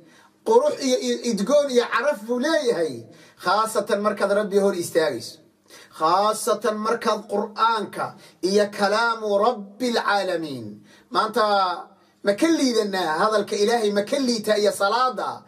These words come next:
bini aadam caadi ah markuu kuu imaanayo, oo aad jeceshahay, oo marti kuu ah, ayaad cadayataa, markaasaad soo qurxisaa,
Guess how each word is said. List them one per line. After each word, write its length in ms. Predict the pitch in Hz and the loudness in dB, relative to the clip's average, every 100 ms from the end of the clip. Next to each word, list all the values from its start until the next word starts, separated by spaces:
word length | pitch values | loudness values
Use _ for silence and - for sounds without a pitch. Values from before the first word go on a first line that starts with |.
| - - - | -20 -20 -8
bini 220 | 185 214 | -2 0
aadam 420 | 208 254 277 262 240 | 0 0 2 0 0
caadi 340 | 202 262 277 254 | -2 0 2 2
ah 40 | |
markuu 280 | 247 226 202 | 0 -2 -2
kuu 200 | 240 233 | 0 2
imaanayo, 500 | 214 202 180 127 107 - _ _ _ _ _ - | 2 0 -2 -6 -12 -18 _ _ _ _ _ 0
oo 100 | 185 | 2
aad 140 | 175 - | 0 -2
jeceshahay, 580 | - 196 196 127 107 - _ _ _ _ _ _ | -2 -2 -2 -10 -12 -16 _ _ _ _ _ _
oo 120 | 190 202 | 0 2
marti 360 | 202 202 269 | 0 -2 -4
kuu 300 | - 247 277 | 2 2 2
ah, 200 | 214 156 - _ _ _ _ _ 185 | -2 -8 -10 _ _ _ _ _ -2
ayaad 280 | 208 208 - | 0 0 -2
cadayataa, 640 | 202 190 180 160 143 - - _ _ _ _ _ | 0 0 0 -2 -4 -4 -12 _ _ _ _ _
markaasaad 340 | - 208 214 | -2 0 0
soo 220 | 202 254 254 | 2 2 2
qurxisaa, 560 | 240 214 208 - 196 | 0 0 0 0 -2